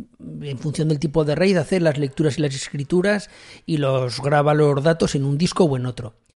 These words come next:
Cuando estamos hablando de este tipo de servidores, luego están ya,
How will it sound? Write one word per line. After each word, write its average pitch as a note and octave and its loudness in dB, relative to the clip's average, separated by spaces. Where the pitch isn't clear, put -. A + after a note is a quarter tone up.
Cuando E3 0
estamos G#3+ 2
hablando G#3 4
de G3 2
este F#3 -2
tipo G3 0
de G#3 4
servidores, C3 0
luego E3 4
están E3 0
ya, F3 2